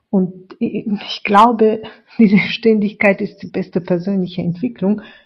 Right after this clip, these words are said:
Nur wenn's um Finanzen geht,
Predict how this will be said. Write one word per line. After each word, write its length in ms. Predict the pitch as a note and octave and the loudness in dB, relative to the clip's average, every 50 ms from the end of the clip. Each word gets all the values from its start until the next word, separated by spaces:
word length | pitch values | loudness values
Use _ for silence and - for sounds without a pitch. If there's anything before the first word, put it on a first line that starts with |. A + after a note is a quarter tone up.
| _ _ _ _ _ _ _ _ _ _ _ _ _ _ _ _ _ - | _ _ _ _ _ _ _ _ _ _ _ _ _ _ _ _ _ 6
Nur 180 | G#3 A#3 B3 A3+ | 8 10 10 10
wenn's 220 | G3+ F3 E3 F#3 | 8 4 2 0
um 100 | E3 D#3+ | -2 -2
Finanzen 520 | D#3+ D#3+ E3+ A3 F#4+ - - - G3 E3+ | -2 -4 -4 -4 -4 -6 -8 -6 -6 -4
geht, 360 | D#3+ - E3 D3+ - D3+ - | -4 -4 -4 -6 -6 -8 -12